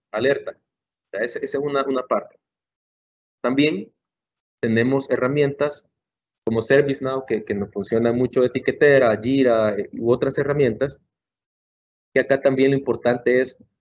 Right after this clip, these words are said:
documentar, documentar, documentar, correlacionar. Podemos ver, si bien no tenés un incidente mayor o un incidente que te genere un outage, es importante que puedas ver si hay incidentes menores, entonces que vos podás correlacionarlos. Mira,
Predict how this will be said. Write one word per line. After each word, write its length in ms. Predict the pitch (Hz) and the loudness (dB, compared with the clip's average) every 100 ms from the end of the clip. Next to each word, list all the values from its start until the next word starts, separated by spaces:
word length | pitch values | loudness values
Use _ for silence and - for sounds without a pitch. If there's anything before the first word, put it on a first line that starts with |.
| _ | _
documentar, 760 | 113 110 101 95 123 127 127 120 | -2 0 -4 -2 0 2 2 0
documentar, 640 | 104 98 92 95 120 120 | -6 -6 -6 0 2 2
documentar, 540 | 107 98 95 123 143 143 | -2 -8 -6 -2 -2 0
correlacionar. 840 | 120 107 101 101 98 110 104 - _ _ _ _ _ | 0 0 -4 -4 -4 -2 -4 -6 _ _ _ _ _
Podemos 400 | 113 113 127 127 | 6 8 6 2
ver, 380 | 143 143 147 - _ _ _ _ | 2 2 0 -8 _ _ _ _
si 140 | - | 2
bien 180 | 123 143 | 4 4
no 100 | 147 | 0
tenés 380 | - 131 135 135 | -2 0 0 0
un 100 | 131 | -2
incidente 760 | 127 - 107 113 139 139 - 107 | -2 -4 -2 2 4 2 0 -4
mayor 600 | 101 101 131 131 104 - _ _ _ | -4 0 4 4 2 -8 _ _ _
o 80 | 110 | -2
un 140 | 113 | 0
incidente 460 | 131 - 123 123 - | -2 0 2 2 0
que 100 | - | -2
te 120 | 120 | -2
genere 280 | 107 110 117 | -2 0 0
un 120 | 127 | 2
outage, 480 | 139 120 - 135 - _ _ _ _ - | 2 2 -2 -6 -10 _ _ _ _ -4
es 100 | 120 | -2
importante 540 | 127 139 - 127 135 | 0 -4 -2 -2 -2
que 100 | 131 | -4
puedas 240 | - 113 113 | 0 0 2
ver 140 | 120 | 0
si 160 | - 113 | 2 0
hay 120 | 143 | 0
incidentes 460 | 160 156 147 147 | -2 -2 0 -2
menores, 560 | 127 117 160 127 127 - _ _ _ - | -4 0 2 2 0 -8 _ _ _ -14
entonces 400 | 110 117 113 135 | -2 0 0 -2
que 120 | 131 | 0
vos 160 | 123 - | 0 0
podás 220 | 131 135 | 2 2
correlacionarlos. 840 | - 156 131 120 120 170 160 104 - | 2 0 0 -4 -4 -2 -2 -4 -6
Mira, 420 | 107 110 135 - | -2 0 0 -6